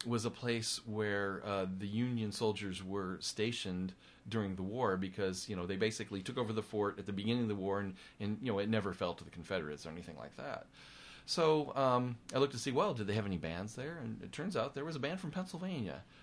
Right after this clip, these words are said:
the forty-seventh, uh, Volunteer Infantry from, uh, mostly Allentown, but they had a band with them. The band was from Easton, Pennsylvania, and it was a very well-known band at the time. It was led by a guy named Thomas Coates.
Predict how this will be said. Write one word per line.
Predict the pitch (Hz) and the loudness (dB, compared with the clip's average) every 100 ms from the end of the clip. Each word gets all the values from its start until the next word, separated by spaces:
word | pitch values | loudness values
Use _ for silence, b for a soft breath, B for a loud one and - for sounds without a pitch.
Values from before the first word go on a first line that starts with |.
| b | b
the | 110 95 | 2 2
forty-seventh, | - 127 135 - 143 120 - - | 0 -2 0 2 2 2 -6 -8
uh, | 101 107 98 92 92 | 0 2 4 4 2
Volunteer | 104 117 120 120 117 | 0 2 2 -2 -4
Infantry | 127 147 104 104 | -4 -4 -6 -6
from, | 98 101 98 95 92 B B B - | -6 -4 -4 -4 -8 B B B -4
uh, | 101 | 0
mostly | 123 131 120 | 2 2 0
Allentown, | 90 113 107 - 104 92 92 98 B B B B | 0 0 -2 -4 -2 0 -2 -4 B B B B
but | 117 120 | 0 0
they | 131 | 2
had | 170 | 0
a | |
band | 160 214 143 | 2 2 2
with | 92 | 0
them. | 73 50 - - - | -4 -10 -16 -16 -4
The | 113 | 0
band | 120 120 | 2 4
was | 110 | 2
from | 127 | 0
Easton, | 123 196 - 95 | 0 -2 -2 -2
Pennsylvania, | 92 - 90 82 82 92 123 B B | -4 -6 -6 -6 -4 -2 -4 B B
and | 117 | 2
it | |
was | 113 | 2
a | 117 | 2
very | 113 180 | 4 4
well-known | 175 139 135 131 | 4 2 2 2
band | 113 98 104 101 | 2 2 2 -2
at | |
the | 101 | -2
time. | 110 95 80 85 | -6 -4 -4 -2
It | 110 | -4
was | 107 | -2
led | 127 131 | -2 0
by | 117 | 0
a | |
guy | 107 98 | 0 -2
named | 107 117 | 0 -2
Thomas | - 71 76 | -4 -8 -8
Coates. | - 180 170 - - | -8 -6 -6 -6 -10